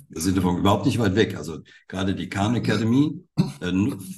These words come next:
äh, entwickelt gerade einen künstlich intelligenten Lehrer,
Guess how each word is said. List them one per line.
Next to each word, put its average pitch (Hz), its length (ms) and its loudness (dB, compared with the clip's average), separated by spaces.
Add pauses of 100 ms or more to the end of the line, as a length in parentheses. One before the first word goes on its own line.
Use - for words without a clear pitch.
(120)
äh, 98 260 -8
entwickelt 123 480 0
gerade 95 680 -4
einen 98 1000 2 (880)
künstlich 101 320 -4
intelligenten 85 600 -4
Lehrer, 85 760 -8